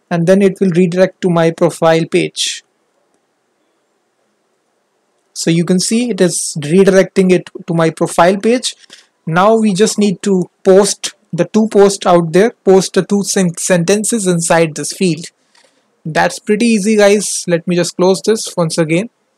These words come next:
Let me rest-, uh, stop the server.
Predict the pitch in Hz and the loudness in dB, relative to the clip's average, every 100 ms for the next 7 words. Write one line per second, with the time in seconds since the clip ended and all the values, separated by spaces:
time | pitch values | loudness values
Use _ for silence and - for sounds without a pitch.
0 | _ _ _ _ _ _ _ _ _ _ | _ _ _ _ _ _ _ _ _ _
1 | _ _ _ - 165 156 170 160 151 151 | _ _ _ -4 -4 -2 -2 0 0 0
2 | 175 - - 185 160 151 - 175 160 160 | -2 -4 -8 -4 -2 0 2 2 0 -4
3 | - 180 196 | 0 0 2